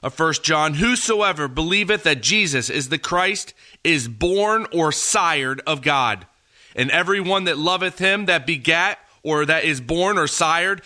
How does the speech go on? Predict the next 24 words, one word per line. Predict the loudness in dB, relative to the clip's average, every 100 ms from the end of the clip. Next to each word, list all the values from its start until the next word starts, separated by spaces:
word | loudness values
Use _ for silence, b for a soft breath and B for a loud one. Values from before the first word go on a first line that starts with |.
| B
loveth | -4 0 0 0
him | -2 -2 0
also | 0 2 0 2
that | 2 2
is | 0 0
begotten | -2 0 2 2 0 -4
or | -4 -4
sired | -2 0 2 2 -2
of | -2 -2 -2
him." | -4 -4 -10 B B -2
If | -2 0
you | 0
believe | 0 2 2 2
in |
the | 0
name | 2 2
of | 0
Jesus | -2 -2 -4
Christ, | -2 0 0 -2
you | -2
are | 0 0
sired | -2 0 0 0 -2 -4
of | -6 0
God. | 0 2 -2